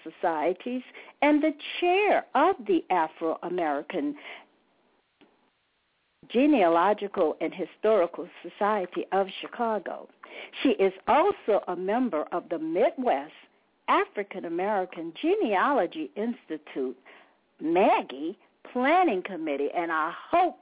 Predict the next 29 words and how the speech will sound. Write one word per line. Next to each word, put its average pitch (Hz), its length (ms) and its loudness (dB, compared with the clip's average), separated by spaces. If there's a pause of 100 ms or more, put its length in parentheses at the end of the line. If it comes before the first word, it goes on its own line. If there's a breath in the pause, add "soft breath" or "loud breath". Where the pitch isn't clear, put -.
(180)
that 170 180 -4
those 269 340 2
of 330 140 -4
you 294 180 -2
who 302 100 -4
are 302 220 0
listening 294 400 -2
tonight 302 440 0 (360 loud breath)
will 185 320 2
go 269 300 4
on 254 380 2
the 165 60 0
maggie 277 540 0
website 240 840 2
and 151 260 -6 (240)
sign 311 400 4
up 269 220 0 (100)
for 165 220 2
the - 180 -10 (340)
Institute 277 800 0
for 208 100 -2
this 190 180 -2 (140)
summer. 123 380 -2 (880 loud breath)
Well, 269 140 4
in 262 160 4
two 494 260 2
thousand 214 460 2
nine 202 280 0
and 180 100 -2